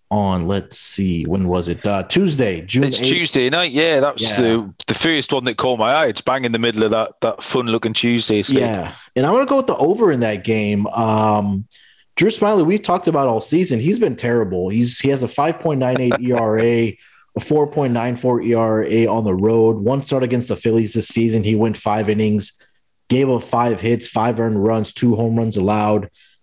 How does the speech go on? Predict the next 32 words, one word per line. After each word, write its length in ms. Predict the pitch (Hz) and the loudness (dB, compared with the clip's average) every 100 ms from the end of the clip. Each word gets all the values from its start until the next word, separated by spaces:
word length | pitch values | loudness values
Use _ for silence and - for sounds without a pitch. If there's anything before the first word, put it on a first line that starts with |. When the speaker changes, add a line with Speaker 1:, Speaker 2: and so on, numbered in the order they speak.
| - | -2
Speaker 1:
And 120 | 123 | 0
the 60 | 120 | 0
Phillies 380 | - 185 175 | 2 2 2
are 240 | - 135 139 | 2 2 2
number 260 | 135 135 | 0 0
six 400 | 117 - 135 - | -2 -2 -4 -4
in 220 | - 110 98 | -2 0 0
batting 400 | 104 110 113 - | 0 0 -2 -2
average 360 | 104 110 110 | 0 0 0
against 360 | 101 104 101 - | -2 -2 -2 -2
left-handed 500 | 110 - 107 104 92 | -4 -2 -2 -2 -2
pitching 240 | 104 113 | -4 0
in 80 | 107 | 0
the 80 | 98 | 0
National 420 | 104 107 - 101 | 0 -2 -2 0
League, 220 | 101 104 | 2 2
number 220 | 104 104 | 2 2
three 360 | 104 - 113 104 | -2 0 0 2
in 140 | 101 98 | 0 0
runs 300 | 107 101 - | 0 -2 -4
scored 300 | - 110 104 | 0 2 2
in 80 | |
the 40 | 101 | 0
National 420 | 101 104 - 104 | -2 -2 -2 0
League 200 | 104 101 | 2 2
versus 300 | 101 - 90 | 0 -2 -2
lefties. 720 | 92 110 - 113 107 98 - _ - - - _ | 0 -2 -2 0 0 0 -8 _ -20 -20 -20 _
Uh, 280 | - 107 107 | -2 0 0
and 240 | - 127 127 | 0 -2 0
Aaron 300 | 135 135 123 | 2 2 2
Nola, 480 | 123 123 107 98 95 | 2 2 2 0 -4
uh, 500 | 104 101 95 90 | -2 0 0 -2